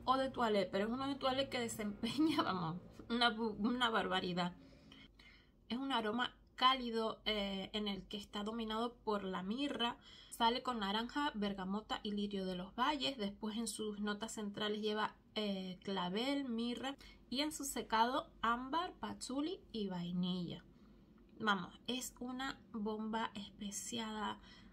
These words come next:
Em, sale un poquito fresco, pero aunque salga algo fresco, enseguida baja y, y se queda sobre todo las flores potentes. El clavel, aunque sea un,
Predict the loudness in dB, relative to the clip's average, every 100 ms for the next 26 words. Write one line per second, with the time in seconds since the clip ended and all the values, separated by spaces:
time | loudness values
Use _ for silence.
0 | -20 -8 -4 -2 -2 -2 0 0 0 -2
1 | -8 -14 -6 -2 -2 -2 0 0 -2 -2
2 | -4 0 0 0 -4 -2 0 0 0 -4
3 | -4 -4 -4 -4 -2 0 0 0 -2 0
4 | 0 -2 -6 -4 -4 -2 -4 -2 0 2
5 | 2 2 4 4 4 0 -2 -14 -20 -20
6 | -20 -20 -20 -20 -20 -8 -2 0 0 0
7 | -2 -2 -2 0 0 2 4 4 2 2
8 | 4 2 0 0 2 2 2 2 2 0
9 | -4 0 2 2 2 0 -4 -12 -18 -20
10 | -20 -16 -6 -4 -2 -2 -2 -2 -4 -4
11 | -10 -18 -20 -20 -20 0 2 4 2 2
12 | 2 0 -2 -4 -4 -4 -6 -4 0 2
13 | 0 -2 -2 -2 -4